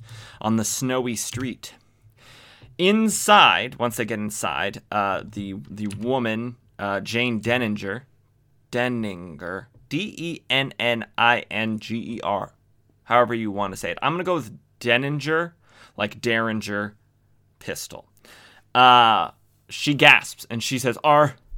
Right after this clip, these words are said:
are you?" And, uh, a man off screen says, "Your host, Miss Denninger. But before I introduce myself, may I present my aide-de-camp? Her only cogn-,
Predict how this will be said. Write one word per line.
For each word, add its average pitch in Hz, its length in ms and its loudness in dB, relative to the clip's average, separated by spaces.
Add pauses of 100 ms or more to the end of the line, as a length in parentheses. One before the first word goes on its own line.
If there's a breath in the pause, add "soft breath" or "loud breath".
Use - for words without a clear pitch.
(340 soft breath)
are 175 100 6
you?" 190 400 2 (760 loud breath)
And, 107 260 -2
uh, 104 200 0
a 104 60 -2
man 107 280 0
off 104 220 -2
screen 107 260 -6
says, 101 240 -8
"Your 113 160 0
host, 156 420 0
Miss 110 220 -6
Denninger. 101 600 -8 (440 loud breath)
But 113 200 0
before 131 400 -2
I 120 100 0
introduce 135 420 -6
myself, 85 480 -8
may 104 160 -2
I - 20 -4
present 107 440 -8
my 110 300 -2
aide-de-camp? 139 920 0 (300 soft breath)
Her 127 360 -2 (140)
only 139 340 -2
cogn-, 117 680 -2